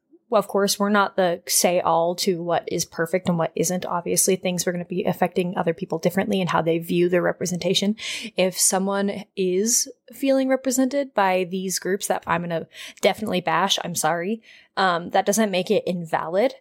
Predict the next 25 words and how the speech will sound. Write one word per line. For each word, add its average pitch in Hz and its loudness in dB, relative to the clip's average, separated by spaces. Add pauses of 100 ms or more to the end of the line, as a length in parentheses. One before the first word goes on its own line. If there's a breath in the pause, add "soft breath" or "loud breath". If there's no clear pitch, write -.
as 294 0
a 302 0
representation, 302 -2
but - 0
for 196 0
some 208 2
it 220 0
can 220 0
be 202 0
harmful 175 -2
and 175 -4
some 180 2
it - -6
can 185 -4
be 175 -8
helpful. - -4
So 180 2
it 175 -2
just 196 0
depends 190 -4
on 185 2
who 202 -4
you're 196 -6
talking 220 0
to, 214 2